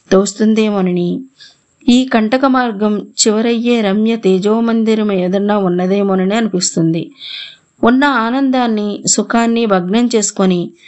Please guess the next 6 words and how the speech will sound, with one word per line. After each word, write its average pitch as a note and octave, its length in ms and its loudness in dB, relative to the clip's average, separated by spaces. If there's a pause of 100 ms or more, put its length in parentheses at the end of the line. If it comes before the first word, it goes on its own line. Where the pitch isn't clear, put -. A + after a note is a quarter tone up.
(340)
ఎక్కడికో, C4 720 0
దేనికోసమో A3+ 880 0
వెతుకుతూ G#3 540 0
పోవాలనిపిస్తుంది. F#3+ 1300 0 (640)
సంసార G#3+ 560 0
బాధ G#3+ 260 0